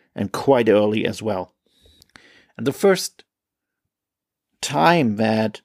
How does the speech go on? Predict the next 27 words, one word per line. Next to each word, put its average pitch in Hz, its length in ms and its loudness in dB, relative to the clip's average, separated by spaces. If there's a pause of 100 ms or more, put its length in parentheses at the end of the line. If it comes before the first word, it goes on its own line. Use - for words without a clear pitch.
(140)
the 120 100 -2
whole 160 300 2
world 143 380 4
will 117 120 -4
probably 123 440 0
use 131 500 0
the 113 100 -2
digital 123 360 -2
yuan 131 340 0
is - 320 -6
at 120 160 -4
the 113 300 2 (460)
Winter 160 260 2
Olympics 117 640 2
in 117 200 -4
two 135 220 -2
thousand 120 460 -2
and 113 140 -4
twenty-two 123 640 -4 (200)
in 104 160 -6
Beijing, 110 500 -2 (580)
because - 580 2 (120)
China 131 300 2
said 123 400 4
that 120 240 2
will 127 160 2
be 120 420 0